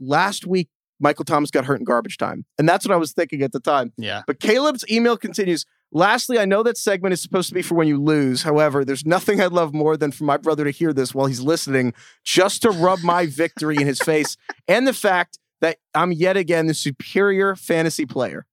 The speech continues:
Speaker 1: Keep doing what you were doing. You've been fun to listen to over the years." Wow.
Speaker 2: That's, that's incredible. And I actually want to add to that.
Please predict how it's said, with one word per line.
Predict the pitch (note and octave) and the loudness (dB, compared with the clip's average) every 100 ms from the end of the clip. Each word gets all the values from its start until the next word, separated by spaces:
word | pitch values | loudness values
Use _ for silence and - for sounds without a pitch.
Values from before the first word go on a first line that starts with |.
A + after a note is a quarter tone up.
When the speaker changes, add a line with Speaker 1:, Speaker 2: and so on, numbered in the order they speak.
| _ - | _ -2
Speaker 1:
Keep | G#3 | -2
doing | G3 G3 | 2 2
what | F3 | 2
you | D#3+ | 2
were | D#3 | 0
doing. | D#3 D#3 D3 C3+ | 2 2 0 -2
You've | C#3 C3 | -4 -2
been | C#3+ | -2
fun | - D3+ | 0 2
to | C#3 | 2
listen | C3+ - | -2 -4
to | B2+ C3 | -2 0
over | B2 A#2 | 0 -2
the | A#2 | -4
years." | A#2 A#2 A2+ - _ _ _ - | -4 -4 -6 -10 _ _ _ -18
Wow. | F#2+ G#2+ G#2+ G2 E2+ - _ _ _ _ _ _ - | -4 0 0 0 -8 -18 _ _ _ _ _ _ -12
Speaker 2:
That's, | A2+ - B2 - | -10 -12 -8 -4
that's | D#3+ A3 | -2 -4
incredible. | G3+ D3 C3+ B2 A2+ | -2 0 0 0 -2
And | B2 B2+ | 0 2
I | D#3 | 0
actually | - G3+ D#3 | -2 -2 -2
want | B2+ B2+ | 0 0
to | A2 | 0
add | A2 A2+ | 0 -2
to | C#3 | -2
that. | C3+ C#3+ | 0 -2